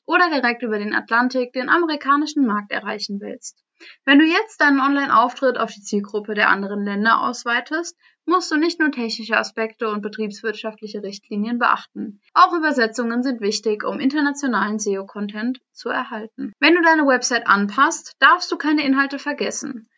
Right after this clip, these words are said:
und die vorhandenen Texte auf gar keinen Fall einfach nur eins zu eins übersetzen. Nein, es gilt auch, die LeserInnen zu kennen und suchmaschinenoptimierte Texte für die entsprechenden Länder zu erstellen beziehungsweise korrekt zu übersetzen.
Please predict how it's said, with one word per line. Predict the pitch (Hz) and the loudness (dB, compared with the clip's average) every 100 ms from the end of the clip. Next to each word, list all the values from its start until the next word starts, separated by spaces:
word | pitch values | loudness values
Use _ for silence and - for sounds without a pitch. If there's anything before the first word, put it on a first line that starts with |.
| _ | _
und | 277 269 | -2 0
die | 269 | 4
vorhandenen | 240 226 254 247 226 | 4 6 4 2 -2
Texte | 226 226 - 285 311 - | -4 -4 -2 -2 0 4
auf | 233 - | 2 6
gar | 262 | 4
keinen | 277 294 285 | 4 0 -2
Fall | 262 240 - | 2 2 2
einfach | - 202 226 214 | 0 -2 -6 -6
nur | 240 240 | -4 -2
eins | - 214 202 - | -2 -4 -8 -10
zu | - | -4
eins | - 208 208 | -4 -4 -8
übersetzen. | 226 247 220 - - - - _ _ - _ _ | -10 -8 -8 -10 -12 -14 -14 _ _ -20 _ _
Nein, | 262 220 202 208 - | 4 4 4 -6 -8
es | 247 - | -8 0
gilt | 311 - | 0 4
auch, | 294 349 | 6 6
die | 320 269 | 6 0
LeserInnen | 277 285 285 262 269 262 | 0 2 0 0 0 0
zu | 226 | 0
kennen | 220 233 233 240 | -2 -4 -2 -2
und | 302 320 | 0 0
suchmaschinenoptimierte | 302 277 254 262 233 220 - 202 202 208 | 0 0 0 0 -4 -4 -4 -4 -4 -6
Texte | 233 - - 233 | -6 -6 -2 -2
für | 226 311 | 0 -2
die | 294 | 0
entsprechenden | 294 - 220 220 247 240 | 0 0 -4 -2 -2 -2
Länder | 202 202 208 | -2 -2 -4
zu | 202 | -2
erstellen | 196 202 226 226 240 240 _ _ - | -4 -2 -2 0 0 -2 _ _ -10
beziehungsweise | 339 359 359 311 269 262 262 | -4 0 0 2 2 2 0
korrekt | 254 208 196 | -2 -2 -2
zu | - 233 | -4 -4
übersetzen. | 254 254 208 208 - 214 202 | -4 -4 -6 -6 -10 -10 -10